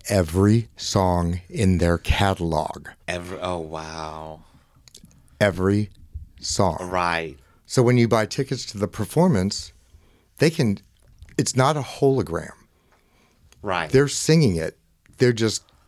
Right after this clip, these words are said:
Speaker 1: digitizing them.
Speaker 2: They're just digitizing the
Speaker 1: And it's
Speaker 2: them
Speaker 1: called
Speaker 2: there.
Speaker 1: abba Voyage, or Voyage. It's the new album.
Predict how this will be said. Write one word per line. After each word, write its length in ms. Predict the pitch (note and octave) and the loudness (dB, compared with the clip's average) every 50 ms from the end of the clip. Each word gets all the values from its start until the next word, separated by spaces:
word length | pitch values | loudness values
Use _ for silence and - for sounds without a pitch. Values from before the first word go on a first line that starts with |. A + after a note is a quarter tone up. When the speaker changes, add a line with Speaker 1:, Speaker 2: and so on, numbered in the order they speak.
| _ - | _ -10
Speaker 1:
digitizing 880 | G#2 E2+ A2+ A#2+ A2 G#2+ A2 A2 - F#2+ F2+ F2+ F2+ E2 E2 E2+ D#2 D2 | -2 0 2 2 2 -2 -6 -6 -6 -4 -2 -2 -2 -2 -4 -6 -6 -6
them. 120 | F2 G2 | -6 -6
Speaker 2:
They're 80 | G2 F#2 | -6 -6
just 240 | F#2 G2 F#2 - - | -6 -8 -12 -10 -8
digitizing 840 | - G#2 F#2+ - - F#2+ - - - - - - - F#2+ F#2 F2+ | -8 -8 -8 -8 -12 -16 -16 -16 -16 -18 -18 -16 -14 -14 -12 -12
the 300 | F2 E2+ E2+ E2 D2+ - - - - - | -10 -10 -10 -10 -12 -14 -18 -18 -4 0
Speaker 1:
And 100 | B2+ A#2 | 2 2
it's 120 | A#2+ - - | 4 2 2
Speaker 2:
them 60 | F#2 | 2
Speaker 1:
called 160 | A#2 B2 B2+ F2+ | 2 2 2 2
Speaker 2:
there. 140 | E2+ D#2+ | 0 -2
Speaker 1:
abba 280 | G#2+ G#2+ A2+ B2 C3+ C#3+ | 0 -2 0 0 -2 -4
Voyage, 840 | B2 B2 C3 B2 A#2+ G#2+ F#2 E2 D#2 D#2+ E2 F#2 C3+ F#3 F3+ - - - - - - | -2 0 2 2 4 4 4 2 2 2 0 0 0 0 -2 -4 -8 -12 -14 -4 -2
or 120 | G#2+ G#2+ | 0 0
Voyage. 600 | F2 F#2+ G2 G2 F#2 F2+ F2 F#2 A#2+ B2+ - - _ _ _ _ _ _ _ | 2 4 4 4 4 4 2 2 0 -2 -8 -12 _ _ _ _ _ _ _
It's 180 | - A#2 F#2+ - | -2 -2 -2 0
the 120 | - G#2+ | 0 2
new 240 | A2 G#2 G2+ A2+ A2+ | 2 4 4 4 4
album. 460 | F#2+ F#2 F2+ E2 F2 F2 F2+ A2 A2+ | 2 2 0 0 -2 -4 -4 -4 -6